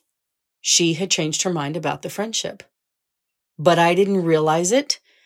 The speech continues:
And then when I did start to see it, I wouldn't admit it. I denied it and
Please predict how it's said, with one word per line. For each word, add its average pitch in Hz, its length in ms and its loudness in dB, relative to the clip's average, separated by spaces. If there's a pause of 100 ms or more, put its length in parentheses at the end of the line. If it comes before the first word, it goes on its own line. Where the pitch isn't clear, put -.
(160)
And 175 240 2
then 175 440 0
when 170 300 -2
I 160 140 0
did 185 380 2
start - 500 -2
to - 140 -4
see 214 320 -2
it, - 200 -10 (360)
I 151 100 0
wouldn't 151 300 -2
admit 143 340 -2
it. 127 180 -8
I 147 120 -4
denied 139 480 -4
it - 200 -8 (520)
and 156 440 0